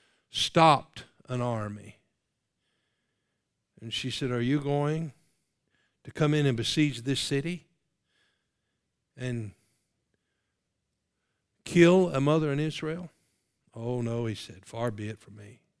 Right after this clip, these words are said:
It shows the respect and the reverence that he had for a mother in Israel. He told her there was an enemy there, and she said, "I'll take care of it." And the people in that town listened to the wise woman, and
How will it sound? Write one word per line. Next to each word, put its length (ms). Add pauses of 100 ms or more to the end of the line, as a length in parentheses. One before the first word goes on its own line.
(1160)
It 80
shows 340
the 80
respect 560
and 80
the 80
reverence 520
that 100
he 100
had 420 (760)
for 160
a 40
mother 380
in 140
Israel. 520 (760)
He 80
told 320
her 80
there 140
was 120
an 140
enemy 300
there, 280
and 140
she 140
said, 200
"I'll 160
take 280
care 220
of 100
it." 100 (1600)
And 120
the 60
people 360
in 100
that 200
town 340
listened 360
to 40
the 120
wise 440
woman, 460
and 220